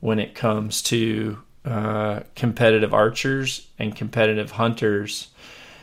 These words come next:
And one of those mental hurdles is being able to get your ass out of bed and being able to, to have your body woke up enough to where you can wake up, you can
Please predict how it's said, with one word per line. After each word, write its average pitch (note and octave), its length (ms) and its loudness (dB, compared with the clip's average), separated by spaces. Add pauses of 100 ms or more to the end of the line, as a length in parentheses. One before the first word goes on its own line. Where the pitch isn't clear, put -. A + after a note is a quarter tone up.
(180)
And A#2 640 2
one A#2 340 4
of G3 160 0
those B2 240 2
mental A#2+ 420 0
hurdles A#2 680 4 (1120)
is G#2+ 540 2 (100)
being C3+ 220 2
able C#3 220 4
to A#2 60 0
get A#2+ 280 -2
your A#2 80 2
ass A#2 260 6
out A2 160 2
of G2 80 -2
bed A2 380 4 (800)
and A2 600 0 (340)
being C3 260 6
able A#2+ 320 4
to, G#2+ 600 0 (580)
to B2 140 2
have A#2+ 340 8
your A2 120 -2
body A#2 460 8
woke A2+ 360 0
up A#2 220 4
enough A2 420 0
to B2 80 -8
where A2 420 0
you A2+ 260 -6
can G#2+ 240 -4
wake B2+ 300 4
up, G#2+ 420 6 (560)
you A#2+ 160 -4
can A2+ 400 -4